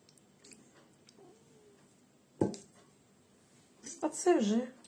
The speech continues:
і готово. Нічого немає складного, дуже просто.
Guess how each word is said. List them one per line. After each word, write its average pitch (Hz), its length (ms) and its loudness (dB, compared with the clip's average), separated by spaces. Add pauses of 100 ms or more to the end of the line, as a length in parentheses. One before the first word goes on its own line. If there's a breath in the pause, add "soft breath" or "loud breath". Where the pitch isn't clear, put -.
(100)
і 240 80 0
готово. 185 580 0 (1120 soft breath)
Нічого 214 500 0
немає 190 420 -2
складного, 202 840 0
дуже 202 320 0
просто. 214 840 0